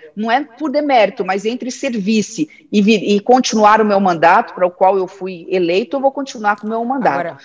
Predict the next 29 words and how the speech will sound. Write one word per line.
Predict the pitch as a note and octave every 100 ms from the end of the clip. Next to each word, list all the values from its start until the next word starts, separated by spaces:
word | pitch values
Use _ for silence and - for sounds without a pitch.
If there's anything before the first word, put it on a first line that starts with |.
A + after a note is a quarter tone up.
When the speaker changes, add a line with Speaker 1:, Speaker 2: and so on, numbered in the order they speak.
| _
Speaker 1:
No | G#3
nosso | A3+ B3+ A3+
caso, | - F#3+ A#3+ G#3+
é |
muito | F3+ G3 A#3
diferente. | B3 - D4 C4+ G3 F#3+ - - _ -
Nós | F3+ F#3+
aqui | G3 A3
estamos | A#3+ A3+ A3
numa | G3+ F#3+
frente, | E3+ - E3 F#3+ A3 F#3+
eu | G#3+
tenho | G#3+ - F#3+
a | F3
opção | E3+ - - G3 D#3+ D#3 - _
ou | F#3+ B3+
de | G#3 G#3+
vir | F#3 A#3
candidata | - G#3+ F3+ D#3+ F3+ F#3+ F#3+
à |
reeleição | G3 F3+ E3+ - F#3
pelo | F#3+ F3
meu | E3+
estado | E3+ - E3 E3
ao | E3
Senado | - D#3+ D#3+ D#3+ -
Federal, | D3 C#3 D#3 G#3+ B3+ A3+ B3
ou | - G3+ B3
ser, | A3 - G#3+ G#3+ G#3+ -